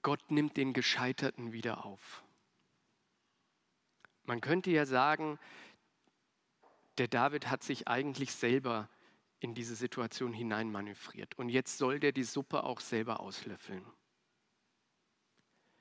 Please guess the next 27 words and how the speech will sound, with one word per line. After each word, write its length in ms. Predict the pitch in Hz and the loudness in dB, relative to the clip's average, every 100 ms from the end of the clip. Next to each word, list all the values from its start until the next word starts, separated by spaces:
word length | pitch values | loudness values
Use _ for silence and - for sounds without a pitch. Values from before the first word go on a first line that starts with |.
| _ _ - | _ _ -6
Aber 220 | 113 113 | -4 -2
Gott 260 | 123 - | -2 -4
nimmt 240 | 117 117 117 | -6 -6 -6
ihn 140 | 110 | -10
wieder 300 | 107 104 - - | -8 -10 -10 -14
auf. 280 | - - _ _ _ _ _ _ _ _ - | -18 -20 _ _ _ _ _ _ _ _ -6
Gott 140 | 131 - | -2 2
stellt 380 | - 135 151 - | 4 6 6 4
sich 280 | 165 - | -4 -2
an 180 | 131 139 | -2 0
seine 300 | 143 135 139 | 0 2 2
Seite 480 | 123 117 135 - 107 - - - | 0 0 0 -2 -6 -6 -12 2
und 240 | 165 151 - | 4 4 4
Gott 300 | 165 - 160 | 2 4 8
geht 320 | 175 202 180 | 8 8 8
den 340 | 160 139 127 | 8 6 6
Weg 400 | 151 185 196 151 | 8 10 8 4
mit 320 | 143 156 - | 6 6 6
David 460 | 135 147 156 156 160 131 120 | 6 6 4 4 0 0 0
weiter. 600 | 120 143 - 127 107 - _ _ _ _ _ _ _ _ _ - _ _ _ _ _ _ | 4 4 2 -2 -4 -6 _ _ _ _ _ _ _ _ _ -20 _ _ _ _ _ _
Und 200 | 151 147 | 2 6
David 260 | 160 170 190 | 6 6 4
verliert 460 | - 170 190 - 175 | 6 8 8 6 4
auch 200 | 160 143 | 4 2
nicht 460 | 151 214 240 - | 6 6 6 6
das 260 | 202 - - | 6 6 0
Ziel, 600 | - - 208 233 208 | 0 2 4 8 8